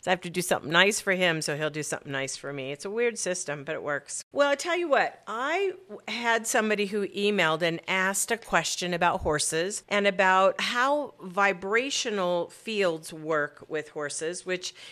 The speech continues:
is probably too long for a podcast to go into deeply.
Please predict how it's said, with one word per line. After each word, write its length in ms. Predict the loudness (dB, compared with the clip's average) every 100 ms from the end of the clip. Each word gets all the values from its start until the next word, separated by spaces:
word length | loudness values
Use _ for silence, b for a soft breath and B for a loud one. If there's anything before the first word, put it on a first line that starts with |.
| B
is 140 | -6 -4
probably 340 | 0 0 0
too 200 | -2 -2
long 460 | -2 2 4 4 2
for 160 | 0
a 60 | 0
podcast 240 | 0 0 0 0 0 0 -4
to 80 | -4
go 240 | 0 2
into 340 | 2 0 -8
deeply. 760 | -8 -6 -6 -6 -6 -6 -6